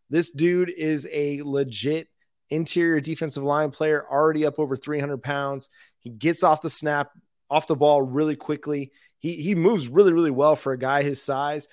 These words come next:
He's a physical player. You see him right there just bull rushing, uh, his opponent, getting into the backfield, making the tackle for loss. That dude's gonna be a really, really good player, especially a guy that can line up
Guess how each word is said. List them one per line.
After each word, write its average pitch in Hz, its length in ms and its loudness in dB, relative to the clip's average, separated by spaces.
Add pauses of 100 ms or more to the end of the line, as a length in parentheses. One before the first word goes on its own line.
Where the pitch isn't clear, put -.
(180)
He's 135 140 -6
a 135 40 -2
physical 165 440 -2
player. 151 260 2
You 135 140 -2
see - 180 -4
him 151 140 -2
right 147 180 -2
there 147 180 0
just 127 160 -8
bull 127 300 2
rushing, 147 520 -2 (300)
uh, 131 120 -6
his 139 200 -4
opponent, 147 520 -4
getting 165 180 -6
into 151 180 -8
the 147 60 -2
backfield, 139 580 -2
making 156 360 -2
the 139 80 -4
tackle 143 340 -4
for 139 160 -6
loss. 131 400 -2 (480)
That 156 240 0
dude's 160 240 -4
gonna 151 180 0
be 139 400 -8
a 143 120 -8
really, 147 520 2
really 143 380 0
good 127 320 -4
player, 156 460 -4 (340)
especially - 480 0
a 135 40 2
guy 143 180 4
that 143 100 -2
can 131 260 -8
line 143 280 0
up 143 100 0